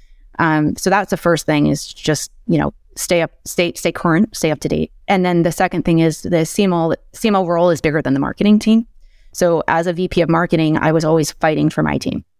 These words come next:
And it was about how to get marketing more budget to prove the value more. And, and it was all coming from a very positive place. But once you've become a C M O, you're not thinking about just your team anymore, right? You're thinking about what's best for the business.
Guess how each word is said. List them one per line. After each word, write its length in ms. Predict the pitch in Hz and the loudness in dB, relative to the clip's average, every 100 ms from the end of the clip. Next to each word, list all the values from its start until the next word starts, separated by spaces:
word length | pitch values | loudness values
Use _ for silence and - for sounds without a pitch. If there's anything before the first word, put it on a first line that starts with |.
| - | -4
And 260 | 165 160 160 | 0 2 2
it 100 | 165 | 0
was 140 | 156 | 0
about 560 | 147 160 160 160 156 - | 0 0 2 2 0 -2
how 400 | - 165 160 160 | -2 0 0 -2
to 160 | - | -2
get 200 | 165 165 | 0 0
marketing 640 | 185 185 185 180 175 165 165 - | 2 0 2 0 2 2 0 0
more 340 | 180 208 196 | 2 4 2
budget 400 | 175 165 165 - | 0 -2 -2 -4
to 160 | - 160 | -4 -4
prove 360 | - 170 156 | 0 0 2
the 80 | - | 0
value 380 | 156 151 151 151 | 0 0 0 0
more. 420 | 156 175 170 160 | 2 4 4 2
And, 280 | 160 147 147 - | 0 0 -2 -6
and 220 | 160 - | -18 -2
it 100 | - | 0
was 120 | 180 | 2
all 120 | 190 | 2
coming 300 | 180 185 175 | 2 0 -2
from 160 | 160 165 | 2 2
a 60 | 160 | 2
very 240 | 156 156 | 2 0
positive 420 | - 143 139 147 | -2 -4 -2 -6
place. 400 | - 147 147 - _ _ _ - | -4 -4 -4 -10 _ _ _ -8
But 160 | 190 180 | -2 0
once 200 | 202 202 | 0 0
you've 120 | 175 | 0
become 280 | 170 180 165 | 0 0 -2
a 60 | |
C 200 | 143 165 | 0 2
M 100 | 160 | 2
O, 80 | 175 | 2
you're 160 | 160 170 | 0 -2
not 180 | 151 | -2
thinking 320 | - 165 165 156 | 0 0 2 2
about 220 | 151 - | 2 0
just 240 | 143 - | -2 -2
your 80 | 131 | -8
team 240 | - 226 | -2 0
anymore, 400 | 160 - - - - | 0 -2 -6 -8 -8
right? 200 | - 143 - | -2 0 0
You're 80 | |
thinking 340 | 151 156 151 151 | 0 0 2 0
about 220 | 143 - | 2 -2
what's 160 | 147 - | -4 -2
best 220 | - - | -4 -4
for 100 | - | -4
the 80 | - | -2
business. 480 | - - - - | -2 -2 -6 -8